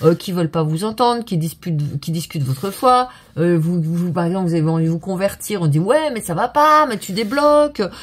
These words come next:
tu vas pas te convertir, c'est quoi ces histoires ? »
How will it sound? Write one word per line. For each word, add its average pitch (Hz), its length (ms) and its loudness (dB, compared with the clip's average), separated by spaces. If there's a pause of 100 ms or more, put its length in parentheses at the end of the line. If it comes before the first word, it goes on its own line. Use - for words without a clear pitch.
(160)
tu - 100 -10
vas 190 120 2
pas - 100 -10
te - 80 -20
convertir, 254 640 -6
c'est 175 140 -10
quoi - 120 -6
ces 160 220 -2
histoires ? » 262 480 0